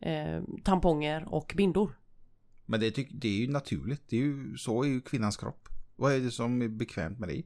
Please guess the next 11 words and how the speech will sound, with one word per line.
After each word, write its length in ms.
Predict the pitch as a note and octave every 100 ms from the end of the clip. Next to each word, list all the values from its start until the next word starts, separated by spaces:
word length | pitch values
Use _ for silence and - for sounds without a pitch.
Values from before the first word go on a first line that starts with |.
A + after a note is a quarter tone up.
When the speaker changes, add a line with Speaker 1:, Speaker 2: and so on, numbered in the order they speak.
| -
Speaker 1:
Jo, 160 | A#3+
men, 120 | B3 A#3+
eh, 180 | A#3+ - -
nej, 200 | A#3 -
obekvämt. 640 | C#4 G3+ D3+ - A3 A#3+
Alltså, 200 | A3 G#3+
att 120 | A3+ A#3+
det 60 |
inte 220 | A#3 A3
är 140 | G3 G3
o-, 240 | A3 -